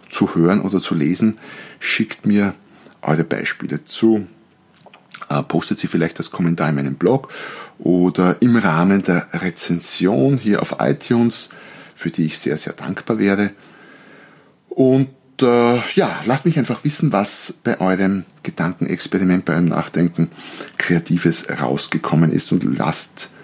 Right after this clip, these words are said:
lässt die, lasst die, so lasst die Welt dran teilhaben. Und ich verspreche auch, äh, wenn ihr mir die schickt oder auf Facebook zum Beispiel, äh, irgendwie kommentiert, dann, äh, teile ich die kreativsten auch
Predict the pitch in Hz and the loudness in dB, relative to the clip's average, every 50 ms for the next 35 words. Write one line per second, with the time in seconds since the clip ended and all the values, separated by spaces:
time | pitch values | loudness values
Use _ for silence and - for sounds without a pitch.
0 | - - - - - - 82 107 - - - - - - - - - 82 82 80 | -20 -20 -20 -10 -4 0 0 0 0 -2 -6 -8 -12 -16 -6 -2 2 2 2 2
1 | 67 69 73 90 - - - - - - - - - - - 85 82 82 80 82 | 2 0 0 0 -2 -4 -6 -8 -12 -10 -6 -6 -6 -4 -2 -2 0 0 0 0
2 | 82 - - - - - - 69 - 62 - - - - - - 71 78 - - | -2 -4 -6 -10 -8 -4 -2 0 2 0 0 -2 -4 -6 -4 -2 -2 -2 -2 -4
3 | - - 82 - - 78 71 76 80 80 - - - - - - - - - - | -4 -2 -2 -2 0 0 2 2 2 0 0 -4 -12 -16 -16 -18 -18 -16 -8 -6
4 | - 98 - - - - - - 101 101 117 - - - - 107 113 - - - | -6 -4 -4 -4 -4 -4 -4 -2 -2 -2 -2 -2 -2 -2 0 0 0 -2 -4 -10
5 | - - - - - _ - - 98 101 98 - - - 87 113 131 151 151 147 | -18 -20 -20 -20 -20 _ -6 -2 0 2 2 0 0 -2 0 2 4 4 4 4
6 | 135 123 107 - - - 107 - - - 101 98 98 87 87 - - - 98 - | 2 2 0 2 2 0 0 0 0 -2 0 0 2 0 -2 -2 -4 -4 -4 -4
7 | 156 - - 113 - - - 110 110 107 104 - - - 113 104 104 - - - | -4 -4 -6 -8 -6 -6 -6 -4 -2 -4 -4 -6 -6 -6 -6 -6 -6 -10 -20 -20
8 | - - - _ - - - - - - 107 110 107 - 104 - - 98 98 92 | -20 -20 -20 _ -12 -10 -10 -6 -2 -2 -2 -2 -2 -4 -4 -4 -2 -2 -2 -2
9 | - - 95 95 - - - - - - - - _ _ _ _ - 95 92 90 | -2 -2 -2 -2 -2 -4 -10 -20 -20 -20 -20 -20 _ _ _ _ 0 2 2 4
10 | 87 90 90 87 87 87 85 87 85 - - - - - - - - - 90 107 | 4 4 4 4 2 2 2 2 0 -2 -4 -8 -12 -12 -12 -10 -6 -2 0 2
11 | 156 - - 135 - - - 110 - - 117 90 85 - 104 104 - - - - | 2 2 0 -4 -6 -6 -8 -6 -4 -2 -2 -2 -2 -2 -4 -4 -4 -6 -8 -6
12 | 87 - 92 - - | -4 -4 -4 -6 -8